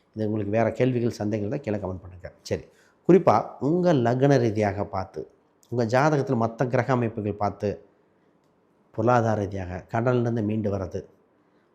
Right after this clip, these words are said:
குழந்தை பாக்கியங்கள், செல்வ செழிப்புக்கு உண்டான அம்சங்கள்,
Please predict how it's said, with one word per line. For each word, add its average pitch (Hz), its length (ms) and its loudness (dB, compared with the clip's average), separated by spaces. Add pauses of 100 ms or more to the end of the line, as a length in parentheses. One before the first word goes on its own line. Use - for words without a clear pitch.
(100)
குழந்தை 131 260 4
பாக்கியங்கள், 95 560 -4 (140)
செல்வ 165 380 -2
செழிப்புக்கு 107 440 -6
உண்டான 104 220 -4
அம்சங்கள், 98 540 -8